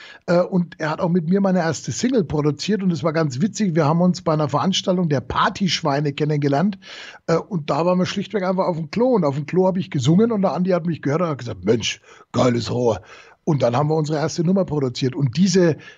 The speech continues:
Zusammenarbeit hat sich dann relativ schnell zu einer Freundschaft entwickelt und eine Freundschaft, die jetzt über sechzehn Jahre schon hält.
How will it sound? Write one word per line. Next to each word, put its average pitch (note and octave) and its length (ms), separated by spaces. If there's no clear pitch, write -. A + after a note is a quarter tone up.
Zusammenarbeit A3+ 1080
hat D#3 240
sich - 160
dann E3+ 320
relativ E3+ 640
schnell F#3+ 260
zu F#3 120
einer C#3 120
Freundschaft F3 600
entwickelt G3+ 400
und F3+ 100
eine D#3+ 80
Freundschaft, E3 460
die F#3 60
jetzt E3+ 240
über F3+ 200
sechzehn D3+ 380
Jahre F3+ 260
schon C3 160
hält. D3+ 300